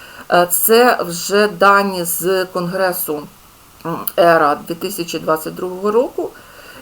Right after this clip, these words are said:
І була дуже цікава доповідь про один з препаратів, е, одну з молекул, яка поки навіть і не знає, не має своєї назви, яка може бути використана у пацієнтів з вагособумовленими порушеннями ритму. І дослідження проводились саме стосовно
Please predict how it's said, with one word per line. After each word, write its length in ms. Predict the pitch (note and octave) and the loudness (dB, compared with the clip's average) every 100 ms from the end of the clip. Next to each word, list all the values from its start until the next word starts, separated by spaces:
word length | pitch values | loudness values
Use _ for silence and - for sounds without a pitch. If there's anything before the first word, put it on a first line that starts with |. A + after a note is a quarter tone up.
| - | -4
І 140 | A#3+ | -2
була 300 | G#3+ A3 B3 | 0 4 4
дуже 220 | A3+ A3 | 4 -2
цікава 440 | G3+ G3+ G#3+ G3 F#3 | -4 -6 0 0 0
доповідь 540 | F3 A#3+ C4+ A#3+ A3+ | 0 -2 0 -2 -2
про 140 | G3+ G3+ | -2 0
один 220 | G3+ G3+ | 0 -4
з 60 | |
препаратів, 800 | - F#3 - F3+ G3+ C4+ - G#3 G3 | -4 -6 0 2 4 2 -4 -6 -2
е, 40 | |
одну 380 | F#3 E3+ E3 F3+ | 0 0 -2 -6
з 60 | |
молекул, 540 | F3 E3+ F3+ A#3+ F#3+ F3 | -4 0 2 0 -2 -4
яка 220 | E3+ F3+ | -2 -2
поки 280 | - F3 E3+ | -4 -6 -4
навіть 500 | E3+ D#3+ D#3 - - | -2 -4 -6 -12 -10
і 140 | F3 | -6
не 120 | F3 | -4
знає, 300 | E3 F3 E3+ E3 - E3+ | -2 0 0 0 -4 -4
не 120 | F3 | 0
має 220 | F3 E3 | 0 0
своєї 320 | - D#3+ D3+ | -2 -2 -2
назви, 480 | D3+ D#3+ G3+ C4 A3+ - - - - - | 2 2 2 0 -4 -6 -20 -20 -20 0
яка 260 | G3+ G3+ G#3+ | 0 4 4
може 260 | G#3 G3+ | 4 0
бути 260 | F3+ G3 G3 | -2 0 -2
використана 800 | E3+ A3+ C4 C4 C4+ B3+ B3 A#3 | 0 0 2 0 -2 -2 0 0
у 100 | - | -2
пацієнтів 920 | F#3+ - F3 - E3+ F#3 G3+ B3 B3 B3+ - - - - | -4 -4 -6 -8 -8 -2 -2 -2 -2 -4 -6 -20 -20 -8
з 480 | E3+ - G#3 A#3 - | -4 4 6 6 2
вагособумовленими 1080 | E3+ G3+ A3+ A3 F#3+ F#3 F#3+ E3 E3 E3 | 4 4 2 -4 -6 -4 -2 -2 -2 -4
порушеннями 600 | D#3+ E3 D#3+ E3 D#3+ D#3 | -4 -4 -4 -8 -6 -4
ритму. 280 | F3 C4+ A3 | -2 -2 -4
І 40 | F#3+ | -4
дослідження 520 | E3 - A3+ A#3 G#3 | -6 -6 -6 -2 -2
проводились 560 | G#3 E3+ F#3+ F#3 F3+ | -2 -4 -4 -4 -4
саме 420 | - - G#3 A#3 A#3+ | -4 0 2 2 -2
стосовно 720 | - F3+ - G3 G#3 A3 G#3 | -4 -6 -4 -2 0 0 -2